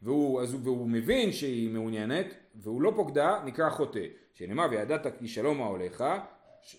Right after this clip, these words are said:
אה, ופקדת נביך ולא תחטא". כן, אז אם שלום אהליך, זאת אומרת, אשתך יראת שמיים, אז אתה צריך לפקוד נביך, אחרת אתה חוטא.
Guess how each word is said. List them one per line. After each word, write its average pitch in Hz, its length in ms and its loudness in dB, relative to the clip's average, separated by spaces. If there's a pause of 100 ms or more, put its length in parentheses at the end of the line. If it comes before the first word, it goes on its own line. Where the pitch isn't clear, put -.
אה, 107 100 -2 (120)
ופקדת 160 400 0
נביך 185 400 2
ולא 156 140 6
תחטא". 156 400 2 (240)
כן, 147 140 0
אז 131 80 -4
אם 202 140 2
שלום 160 340 2
אהליך, 196 480 8
זאת - 100 -2
אומרת, 127 200 0
אשתך 120 320 -2
יראת 160 200 2
שמיים, 220 400 2 (280)
אז 214 200 6
אתה 135 100 0
צריך 151 320 0
לפקוד 185 340 0
נביך, 208 300 6
אחרת 151 340 2
אתה 143 120 -2
חוטא. 147 300 -4